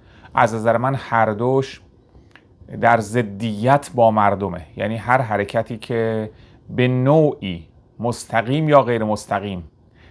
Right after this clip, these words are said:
به جمهوری اسلامی مشروعیت بده، از نظر من حرکت ضد مردمه، آگاهانه یا ناآگاهانه.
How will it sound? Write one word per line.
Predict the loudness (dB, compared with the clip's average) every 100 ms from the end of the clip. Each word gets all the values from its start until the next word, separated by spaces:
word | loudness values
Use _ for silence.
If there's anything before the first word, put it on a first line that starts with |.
| _
به | -4
جمهوری | 0 0 0 -2 0
اسلامی | 0 0 0
مشروعیت | 2 0 -2 -4 -4 -4 0 4 4 2 -4
بده، | -2 -2 -4 -6
از | -8
نظر | -4 -2 -2
من | -2
حرکت | -2 -4 -4 -2
ضد | -2 -2
مردمه، | 0 0 0 -8 -10 -6 4
آگاهانه | 4 6 2 2 0 -4 -4
یا | -2 -2
ناآگاهانه. | 0 -4 -6 -10 -12